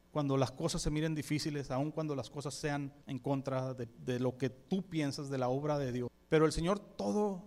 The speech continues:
todas las cosas las usa para bien de ac-, para aquellos que conocen, para aquellos que han decidido seguir, seguir a, a Jesús. Y si tú eres una de esas personas que han de-, que ha decidido seguir a Jesucristo, pues,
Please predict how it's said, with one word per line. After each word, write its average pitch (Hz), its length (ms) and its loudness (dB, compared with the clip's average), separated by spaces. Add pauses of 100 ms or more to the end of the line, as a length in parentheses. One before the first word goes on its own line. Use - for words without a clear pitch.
(100)
todas 185 200 4
las 156 140 0
cosas 175 260 -2
las - 360 -4
usa 160 260 -4
para 139 220 0
bien 143 340 -2
de 135 140 -6
ac-, - 300 -18
para 127 160 -2
aquellos 170 440 0 (380)
que 147 140 -4
conocen, 147 680 0 (480)
para 127 140 -2
aquellos 156 380 0 (280)
que 139 200 2
han 156 340 4 (280)
decidido 147 680 4 (100)
seguir, 143 580 0 (240)
seguir 135 440 2
a, 127 240 -2
a 117 140 -4
Jesús. - 260 -10 (160)
Y - 80 -4
si 170 120 0
tú 196 120 0
eres 247 140 -2
una 247 120 0
de 240 60 0
esas 220 140 -4
personas 185 320 -4
que 180 80 -4
han 170 100 -4
de-, 190 180 -6
que 170 80 0
ha 160 60 4
decidido 170 400 0
seguir 160 260 0
a 175 60 0
Jesucristo, 143 600 -8 (180)
pues, - 400 2